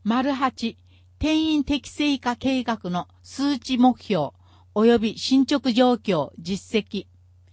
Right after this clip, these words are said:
定員適正化手法の概要。事務事業全般の見直し。行政組織の簡素効率化。指定管理者制度を含む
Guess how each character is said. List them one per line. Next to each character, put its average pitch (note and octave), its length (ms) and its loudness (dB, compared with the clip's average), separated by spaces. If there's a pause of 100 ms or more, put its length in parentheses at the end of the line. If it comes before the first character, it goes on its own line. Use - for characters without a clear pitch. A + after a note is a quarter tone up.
(400)
定 D4+ 260 4
員 D4 100 0
適 D4+ 260 -4
正 D4+ 300 -2
化 - 260 -2
手 - 220 -2
法 A#3 280 4
の G#3 140 0
概 A3 300 0
要。 G#3 280 2 (1400)
事 F#3+ 120 2
務 C#4 200 8
事 C#4+ 160 2
業 B3 240 4
全 A3+ 300 4
般 A#3 160 2
の G3+ 180 2
見 G3 140 2
直 G#3 280 0
し。 - 240 -8 (600)
行 C4 180 6
政 D4 340 0
組 D#4 140 2
織 - 240 -4
の F#3 200 -2 (100)
簡 C4+ 260 4
素 A#3+ 180 2
効 A3 260 4
率 G#3+ 280 -6
化。 - 180 -8 (480)
指 - 140 -12
定 D#4 240 0
管 C#4+ 300 0
理 C4 100 -2
者 C4+ 160 0
制 C4+ 300 0
度 G#3 180 4
を F3+ 40 2
含 G#3 300 0
む G3 200 -2